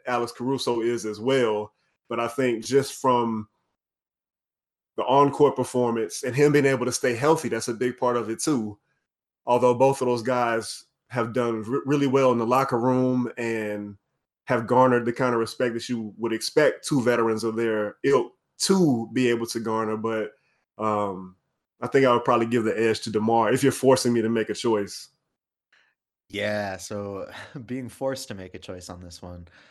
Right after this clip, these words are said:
Speaker 2: um, I'll, I'll echo what you said, Drew, like, the health of DeMar DeRozan, o-, obviously the pro that he is, the guy that we know he is,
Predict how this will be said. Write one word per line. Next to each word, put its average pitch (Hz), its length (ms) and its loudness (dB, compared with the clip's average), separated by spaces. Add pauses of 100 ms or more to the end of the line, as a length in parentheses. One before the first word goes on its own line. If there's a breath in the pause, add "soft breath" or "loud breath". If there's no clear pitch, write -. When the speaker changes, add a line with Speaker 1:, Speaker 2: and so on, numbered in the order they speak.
(220 soft breath)
Speaker 2:
um, 87 460 -12
I'll, 110 200 -4
I'll 127 140 0
echo 139 240 0
what 123 160 0
you 113 80 -6
said, 110 240 -8
Drew, 117 240 -8
like, 95 300 -10
the 98 80 -8
health 120 340 -6
of 135 100 -10
DeMar 123 280 -4
DeRozan, 110 440 -8
o-, 127 120 -4
obviously 139 480 -4
the 104 100 -10
pro 113 460 -4
that 104 160 -10
he 104 220 -8
is, 98 360 -10 (300 soft breath)
the 110 100 -8
guy 104 280 -2
that 98 120 -6
we 101 140 -8
know 98 180 -12
he 95 200 -10
is, 92 360 -10